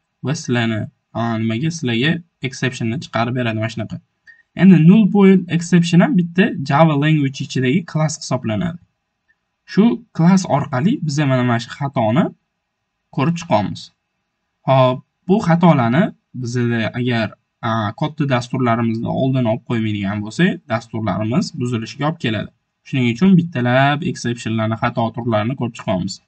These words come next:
Mana bugun sizlar bilan null point exceptionni ko'rdik. Agar bizada null point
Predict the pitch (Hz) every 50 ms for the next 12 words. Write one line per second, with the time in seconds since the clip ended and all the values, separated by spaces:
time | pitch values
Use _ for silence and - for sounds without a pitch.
0 | _ _ _ 127 127 127 120 127 127 123 117 120 123 113 113 117 113 110 95 -
1 | - _ _ _ _ _ _ _ _ _ _ _ _ _ _ 160 156 165 165 147
2 | 139 - 139 135 123 117 98 117 117 - - 131 117 - - 110 107 107 107 147
3 | 160 180 185 196 202 196 - _ _ _ 131 131 131 135 120 110 107 - _ _
4 | _ _ _ _ _ _ _ _ _ - 131 127 135 127 127 123 113 104 107 -
5 | _ _ _ 143 143 147 147 139 139 143 139 127 117